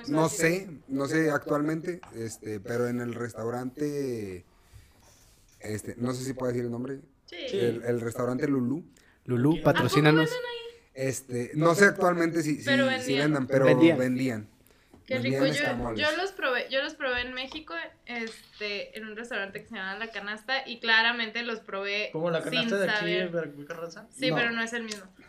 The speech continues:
Speaker 2: Este, y claramente los probé sin saber qué era, y ya luego, este,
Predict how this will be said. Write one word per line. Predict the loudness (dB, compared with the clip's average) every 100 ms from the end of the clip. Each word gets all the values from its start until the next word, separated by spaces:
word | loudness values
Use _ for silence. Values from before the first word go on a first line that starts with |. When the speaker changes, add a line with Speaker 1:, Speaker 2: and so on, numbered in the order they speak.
| -20 -20 _ _
Speaker 2:
Este, | -4 -2 -4 -8 -16 -8 -4 -4 -8 -18 -14
y | -10 -8 -10 -10
claramente | 0 0 2 -2 0
los | 0 0
probé | -2 0 0 0
sin | -2 -6 -4
saber | 0 0 -2
qué | 0 0
era, | 0 -4 -14
y | -12 -6
ya | -2 -2
luego, | -2 -4 -4 -8 -10 -12
este, | -12 -10 -10 -8 -8